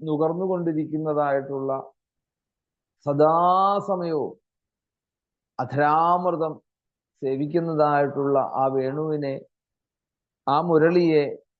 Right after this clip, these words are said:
പാദങ്ങളിൽ വീണ് നമസ്കരിച്ചുകൊണ്ട് എങ്ങനെയാണോ വൃന്ദാവനത്തിലെ ഗോപികമാര് അനുഭവിച്ചതായിട്ടുള്ള ആനന്ദം, അതുപോലെ നമുക്കും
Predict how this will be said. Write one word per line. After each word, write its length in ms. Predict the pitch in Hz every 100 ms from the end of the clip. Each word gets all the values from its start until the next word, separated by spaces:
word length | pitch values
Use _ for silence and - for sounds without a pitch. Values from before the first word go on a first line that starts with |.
| _ -
പാദങ്ങളിൽ 600 | 131 131 156 165 165 165
വീണ് 300 | 151 156 156
നമസ്കരിച്ചുകൊണ്ട് 1120 | 156 147 135 - 190 185 - 190 165 160 156 147 - - _
എങ്ങനെയാണോ 760 | 143 143 156 165 160 147 151 160 143 - _ _ _ _ _ -
വൃന്ദാവനത്തിലെ 840 | 135 135 151 175 185 175 170 170 170 165
ഗോപികമാര് 880 | 151 143 175 180 180 170 165 160 160 143 - _ _ _ _
അനുഭവിച്ചതായിട്ടുള്ള 1160 | 135 139 147 160 175 165 175 160 156 147 147 151 143 143
ആനന്ദം, 480 | 135 156 170 156 147 - - _ _ _ _ _ _
അതുപോലെ 960 | 127 127 131 131 131 143 151 151 156 147 - - _ -
നമുക്കും 440 | 131 135 135 170